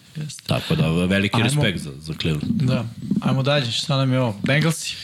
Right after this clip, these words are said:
Speaker 2: Da, Cincy, uh, Cincy je imao dosta problema sa nekim dobrim igračima koji su otišli, ali da kažemo da su i oni odlučili da se pojačaju malo. Miles Murphy, edge sa Clemsona u prvoj rundi, uh,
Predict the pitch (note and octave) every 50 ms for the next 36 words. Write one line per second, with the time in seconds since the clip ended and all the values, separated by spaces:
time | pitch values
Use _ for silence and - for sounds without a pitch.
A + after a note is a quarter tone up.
0 | - - - - - - - - - D#2+ E2 E2+ D#2+ D#2+ - - G2 G2 A#2 A#2+
1 | - - C3+ A#2+ A2+ G#2 G2 G2 G2 F#2 F#2 F2+ F2 F2 F2 F2 E2+ E2+ F#2+ -
2 | - - - - - - A2+ A#2 A#2 - B2+ B2+ B2+ B2+ B2 A#2 A#2 B2 A#2+ -
3 | - - - A2+ A2 A2 A2 A2+ A2 G#2+ G#2 - A2 G2 F#2+ F#2+ - - G2 F#2+
4 | F2+ F2 E2+ G2 G2 F2+ F2 F2+ F2+ F2+ F2 F2+ F2+ - - F#2+ F2+ E2 - D#2+
5 | D#2 - - D#2 C#2+ D2+ - F#2 F#2 - - A#2+ - - - - - - - -
6 | - - - - - - - - - G2 F2 E2+ E2+ - - F#2 F2 - F2 E2+
7 | E2+ E2 F2 - - F2+ F2 F2 E2+ D#2 D2+ D2+ - - G#2 D2 D2 D#2+ - -
8 | - D#2 D2 C#2+ D2+ D2 - - - - E2 D#2 D#2+ F#2 - - - E2 D#2+ E2+
9 | G2+ G#2 G2 G2 G#2 G#2+ G2+ F2 E2+ F#2 F2+ G2+ G#2+ A2+ - - D3 C#3+ - -
10 | - - D#2+ - - F#2+ F2 D#2+ - - - F#2 D#2+ - F#2 F2 E2+ F2 - -
11 | F#2 D#2 D2+ - - A2+ A2 A2+ A2 G#2+ G#2+ A2+ A2+ A#2 B2 - A#2 A2 - A2+
12 | - - - - - G3+ - - - -